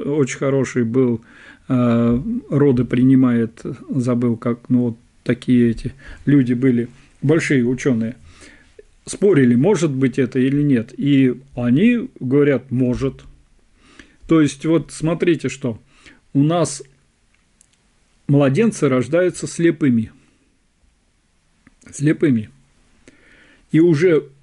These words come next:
после рождения у них за достаточно быстрое время начинает возникать зрение. И оно раньше считалось,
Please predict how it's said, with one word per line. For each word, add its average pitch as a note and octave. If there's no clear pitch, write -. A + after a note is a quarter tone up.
после D3+
рождения B2+
у C3+
них F3+
за C3+
достаточно D3
быстрое B2+
время D#3
начинает C#3
возникать C3
зрение. A#2
И C#3+
оно D3
раньше D3
считалось, D3+